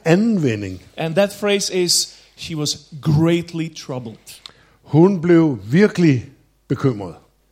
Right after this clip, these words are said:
Speaker 1: forstyrret.
Speaker 2: Now, I mean, all of us would be, let's be frank.
Speaker 1: Ah, mon ikke helt ærligt, vi alle sammen ville blive det, if, ved sådan et møde.
Speaker 2: If an angel appeared to you,
Speaker 1: Hvis der kom en engel til dig,
Speaker 2: uh, you'd be greatly troubled too.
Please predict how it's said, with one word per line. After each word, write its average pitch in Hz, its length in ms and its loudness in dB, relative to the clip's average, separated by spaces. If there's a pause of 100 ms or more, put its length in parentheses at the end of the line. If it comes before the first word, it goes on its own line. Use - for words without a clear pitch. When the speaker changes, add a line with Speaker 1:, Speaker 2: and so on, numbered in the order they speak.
(220)
Speaker 1:
forstyrret. 131 640 -6 (440)
Speaker 2:
Now, 240 180 -6 (100)
I - 40 -6
mean, 254 220 -6
all 233 280 0
of 202 120 -4
us 147 100 -8
would 180 180 -8
be, 143 300 -8
let's 139 140 -12
be 147 80 -10
frank. 143 420 -12 (500)
Speaker 1:
Ah, 120 720 -12
mon 160 200 0
ikke 175 160 0
helt 156 260 2
ærligt, 143 360 0
vi 156 60 0
alle 143 200 2
sammen 143 240 -4
ville 131 120 -2
blive 131 200 -2
det, 131 260 -2
if, 120 200 -6
ved 120 100 -2
sådan 123 260 -4
et 110 60 -12
møde. 95 360 -8
Speaker 2:
If 220 180 -10
an 220 100 -4
angel 214 400 -2
appeared 202 360 -4
to 185 160 0
you, 160 440 0
Speaker 1:
Hvis 147 140 0
der 170 80 2
kom 160 240 2
en 147 80 0
engel 135 200 0
til 127 120 -2
dig, 156 280 -2 (600)
Speaker 2:
uh, 147 60 -2
you'd 180 340 -2
be 190 80 -8
greatly 180 400 -6
troubled 160 360 -8
too. 427 340 -8